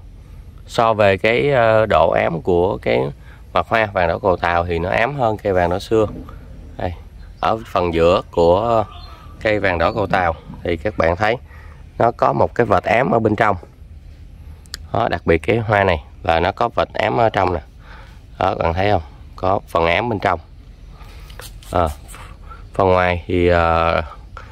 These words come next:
nó phần màu đỏ đậm. Đó, nó tạo nên ở một cái biên giữa của cái hoa, nó gần như là một cái hoa ba biên nha các bạn,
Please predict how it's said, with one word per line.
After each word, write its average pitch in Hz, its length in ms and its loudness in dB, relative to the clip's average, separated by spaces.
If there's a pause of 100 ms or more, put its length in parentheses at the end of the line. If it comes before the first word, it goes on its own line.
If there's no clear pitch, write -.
(240)
nó 113 140 2
phần 85 340 0 (100)
màu 87 200 2
đỏ 87 140 2
đậm. 90 240 0 (1200)
Đó, 92 220 2 (400)
nó - 80 2
tạo 82 300 0
nên 101 260 0
ở 80 300 -2 (1700)
một 80 180 0
cái 120 100 2
biên 110 220 2
giữa 85 340 4 (680)
của 78 220 2
cái 123 120 2
hoa, 110 280 2 (520)
nó 113 140 2
gần 87 240 2
như 98 180 4
là 87 80 4
một 78 300 -2
cái 110 120 0
hoa 107 140 4
ba 98 140 4
biên 101 260 2
nha 92 120 6
các 95 60 2
bạn, 80 180 2